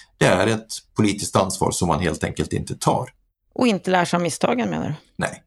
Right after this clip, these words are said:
Speaker 1: man lär sig inte utav misstagen. Utan man levererar ju snömos, liksom.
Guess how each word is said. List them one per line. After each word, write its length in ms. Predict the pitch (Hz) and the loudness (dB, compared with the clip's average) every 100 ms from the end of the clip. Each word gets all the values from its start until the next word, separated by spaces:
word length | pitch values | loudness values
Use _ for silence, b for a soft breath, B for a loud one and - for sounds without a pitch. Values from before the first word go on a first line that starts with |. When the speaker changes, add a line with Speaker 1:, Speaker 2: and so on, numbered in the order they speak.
| - | 2
Speaker 1:
man 120 | 135 | 4
lär 100 | 98 | 4
sig 160 | - 101 | 2 0
inte 120 | 95 | 0
utav 200 | - 110 | -2 -2
misstagen. 580 | 107 - 120 123 - 117 _ _ | -2 -2 -2 -2 -6 -10 _ _
Utan 280 | 123 113 110 | 0 4 6
man 120 | 117 | 6
levererar 380 | 110 107 98 87 | 6 4 2 2
ju 80 | 98 | 0
snömos, 560 | - 98 64 65 - | 0 -2 -4 -6 -6
liksom. 420 | - - - - | -6 -4 -4 -4